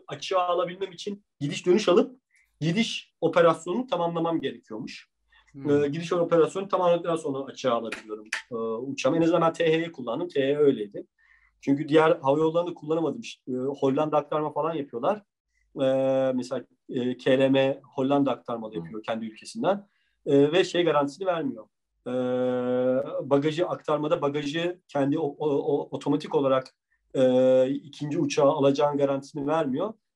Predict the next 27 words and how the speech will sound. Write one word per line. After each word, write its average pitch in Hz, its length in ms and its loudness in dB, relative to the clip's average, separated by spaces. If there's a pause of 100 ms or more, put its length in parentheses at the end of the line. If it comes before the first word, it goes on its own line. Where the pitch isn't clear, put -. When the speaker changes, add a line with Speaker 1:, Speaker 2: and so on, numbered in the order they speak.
(160)
Speaker 1:
Büyük 214 200 -2
bir 175 60 -6
ihtimalle 160 340 0
alırız 202 320 0
ama - 180 0
alamazsak 196 460 -2
sizin 196 240 -14
kendiniz 185 380 -2
almanız 139 300 0
gerekecek 117 420 -8
diyor. 214 180 0
Bu 202 60 -6
da 196 100 2
benim 202 180 -2
gümrükten 196 400 0
geçmemi 160 380 2
gerektirecek, 127 440 -4
Schengen 202 380 2
vizesi 123 260 -2
gerektirecek. 120 500 -4
Öyle 190 140 4
bir 175 80 -12
şeyim 165 280 0
yok. - 260 -4 (460)
Bunun 180 300 2
riskine 190 340 0
giremiyorum. 127 500 2